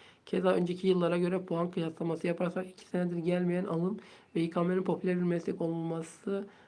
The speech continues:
belki puanları arttırabilir. Yani normalde ikame popüler bir, e, meslek değil ama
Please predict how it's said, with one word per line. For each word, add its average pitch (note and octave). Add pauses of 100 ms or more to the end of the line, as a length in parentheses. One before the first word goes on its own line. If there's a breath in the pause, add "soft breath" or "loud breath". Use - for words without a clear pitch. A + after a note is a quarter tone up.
(220 loud breath)
belki F3+
puanları F3
arttırabilir. F3+
Yani F3
normalde F#3+
ikame F#3+
popüler G3+
bir, G3+ (460 loud breath)
e, D#3+
meslek E3
değil A#3
ama G#3